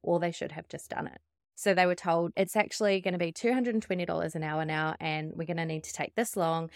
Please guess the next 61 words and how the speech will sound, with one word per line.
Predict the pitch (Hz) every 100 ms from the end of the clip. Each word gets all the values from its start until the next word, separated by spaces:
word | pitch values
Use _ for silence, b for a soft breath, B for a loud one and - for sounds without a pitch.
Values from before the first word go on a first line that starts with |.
| B B -
and | 160 151 156 -
this | 202
is | 233
how | 220
much | 196 180
it's | 175 -
gonna | 165
be, | 151 147
and | 135
it's | 156 -
gonna | 170
be | 160
additional | 160 - - - - -
on | 165
top | -
of | - -
the | -
project | - - - -
fee | -
that | - -
you've | 156 -
already | 147 151 151
paid." | - - 156 - _ _ _ _ _ _ _ -
So | - 185 185 180 180 -
by | - 196
this | 247
point, | - 254 214
the |
company | 202 202 190
is | 180 180
really | 240 254
overwhelmed. | 208 202 185 170 170
They're |
really | 165 180 180
stressed. | - 160 156 -
They've | 151
spent | - - -
so | - 220
much | 220 -
money. | 175 160 160
They're | 160
not | 160 190
happy | 190 196
with | 190 190
the | 175
result. | 170 151 131
They're | 170
gonna | - 190
have | 196 -
to | 190
spend | - 165 160
more. | 156 151
It's | - 165
this | 165
thing | - 160
of, | 160 -
"Do | 156
you |
cut | 151 - -
your | -
losses | - - 170 226